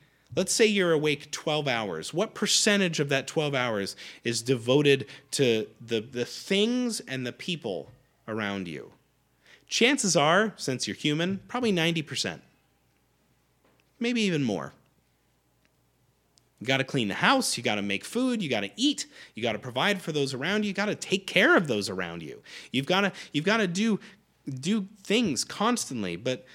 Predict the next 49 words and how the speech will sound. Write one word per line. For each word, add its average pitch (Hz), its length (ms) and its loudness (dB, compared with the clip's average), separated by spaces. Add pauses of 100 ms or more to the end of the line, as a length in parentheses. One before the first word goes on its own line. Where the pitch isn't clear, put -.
(280)
but 135 260 -2 (880)
we 165 160 -2
can 165 200 -2
fall 240 320 4
into 190 320 2
a 139 60 2
delusion 135 640 0
that 113 100 -2
we 113 140 -8
think - 500 -2 (220)
other 170 280 0
things 147 560 -2
and 113 120 -6
other 156 220 0
people 143 380 -4
are 107 160 -4
more 127 300 0
important 120 480 -4
than 95 140 -4
God. 113 420 -2 (240)
And 143 80 -4
we 165 100 2
might 269 220 4
not 185 200 2
admit 131 420 0
that. - 180 -4
We 151 100 -4
might 247 220 0
not 190 200 -6
say - 460 2
that. 98 160 0
And 107 100 -6
I'm 156 100 -2
not 233 180 0
saying 185 260 0
spend 143 320 -2
ninety 156 300 -4
percent 165 320 -4
of 147 100 -6
your 127 80 -4
day 135 300 0
thinking 135 340 -6
about 120 260 -2
God. 131 240 0
That's 101 200 -6
not 202 80 4
what 208 100 2
I'm 160 80 0
saying. 139 440 0